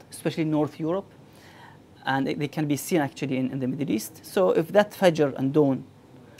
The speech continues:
was visible, then it is the start of the, uh, of the Fajr time. With regard to the Dhuhr and Asr, it begins with the, uh, in, in the midday, so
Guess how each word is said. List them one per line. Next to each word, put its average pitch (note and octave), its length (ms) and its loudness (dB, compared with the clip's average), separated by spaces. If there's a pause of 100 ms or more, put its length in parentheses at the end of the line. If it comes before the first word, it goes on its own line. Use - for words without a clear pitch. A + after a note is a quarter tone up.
(400)
was D3 240 0
visible, F#3+ 600 2 (260)
then B2 280 0
it C3+ 140 -8
is D3+ 80 -10
the C#3 100 -4
start D3+ 420 0
of C#3 200 -8
the, B2+ 460 -2
uh, B2 500 -4
of C3 160 -10
the C#3+ 60 -8
Fajr C#3 320 -4
time. A#2+ 340 -6 (1700)
With E3+ 140 -2
regard F3 360 4
to D3+ 400 0
the D3 220 -4
Dhuhr E3 460 0
and C3+ 100 -2
Asr, F3 460 -2 (960)
it - 240 -12
begins D3 440 2
with C#3 280 0 (380)
the, B2+ 580 0
uh, A#2 240 0 (260)
in, C3+ 160 -2
in C#3 120 -2
the C#3 60 2
midday, F3 520 2 (160)
so C3+ 600 -2